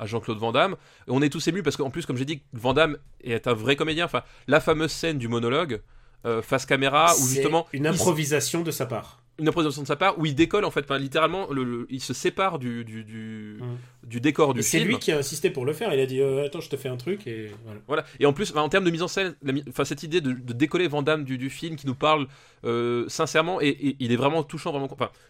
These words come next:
Speaker 1: ça fonctionne super bien, mais le problème, euh, c'est que, à côté de ça, euh, Mabrouk El Mechri a voulu faire son, euh, son film de braquage vraiment sérieux, et il refait un, un, refait un, un mauvais remake de Un après-midi de chien. Vraiment,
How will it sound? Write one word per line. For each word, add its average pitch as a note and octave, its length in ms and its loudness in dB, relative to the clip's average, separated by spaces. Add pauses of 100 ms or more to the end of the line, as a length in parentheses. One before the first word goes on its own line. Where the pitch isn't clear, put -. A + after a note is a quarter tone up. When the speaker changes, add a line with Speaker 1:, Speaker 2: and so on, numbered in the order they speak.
Speaker 1:
ça - 180 -4
fonctionne A#2+ 200 -8
super C#3+ 240 0
bien, E3+ 160 2
mais F3 240 0 (120)
le C3+ 200 2
problème, A#2+ 460 0 (540)
euh, A2 480 2
c'est D3+ 240 -4
que, E3+ 240 0
à C#3 40 -2
côté C#3 220 -2
de C3+ 60 -4
ça, E3 480 0
euh, B2+ 140 0
Mabrouk C3 260 -6
El C#3 80 0
Mechri C3 300 -4
a C3+ 80 -2
voulu C3 200 -2
faire D#3 320 0
son, D3 560 -6
euh, A#2 720 0 (320)
son C3 220 -2
film E3+ 260 -6
de C3+ 60 2
braquage C#3 520 0 (420)
vraiment C#3+ 360 2
sérieux, D3+ 480 2 (240)
et B2+ 60 4
il C3+ 60 8
refait E3 420 2
un, A2+ 760 -2 (100)
un, B2 80 -4
refait B2 220 -4
un, D#3 140 2
un B2+ 180 0
mauvais C#3+ 260 2
remake D3 460 -2
de A#2+ 160 -6
Un B2 100 0
après-midi B2+ 360 -4
de B2 40 -12
chien. C#3 220 -4 (520)
Vraiment, D3+ 340 4